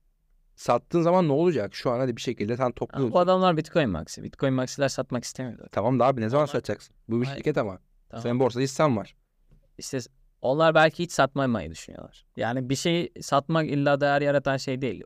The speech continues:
Speaker 2: Bir
Speaker 1: Tabii
Speaker 2: şeye
Speaker 1: değil.
Speaker 2: sahip olmak değer yaratıyor.
Speaker 1: Sen belki bu sahip olduğun Bitcoin'lerle gideceksin, kredi falan alabileceksin. Onlar ayrı şeyler ama abi baktığımızda yüz yetmiş beş bin tane Bitcoin çok büyük bir rakam.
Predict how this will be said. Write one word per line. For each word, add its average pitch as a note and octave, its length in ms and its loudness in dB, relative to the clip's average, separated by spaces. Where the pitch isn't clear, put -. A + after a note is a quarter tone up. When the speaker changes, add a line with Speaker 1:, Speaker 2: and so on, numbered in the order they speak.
Speaker 2:
Bir G#2 60 -10
Speaker 1:
Tabii G#2+ 140 -2
Speaker 2:
şeye C#3 100 0
Speaker 1:
değil. B2+ 120 0
Speaker 2:
sahip D3+ 320 4
olmak A#2+ 360 0
değer F2+ 200 -4
yaratıyor. - 400 -10
Speaker 1:
Sen A#2 220 2
belki A2+ 160 2
bu A#2+ 120 0
sahip A2+ 300 2
olduğun A2+ 240 2
Bitcoin'lerle G#2+ 440 0
gideceksin, A2 320 -2
kredi B2 220 0
falan A2+ 240 2
alabileceksin. F#2+ 520 -4
Onlar A#2 300 2
ayrı B2 220 4
şeyler A#2+ 220 0
ama A#2+ 240 0
abi G#2+ 260 -2
baktığımızda A2+ 680 0
yüz G#2+ 200 -4
yetmiş A2+ 320 -4
beş D3+ 180 -2
bin A2+ 160 -4
tane G#2+ 300 -2
Bitcoin C3 480 0
çok - 340 -14
büyük C3 280 0
bir C3 80 2
rakam. - 300 -4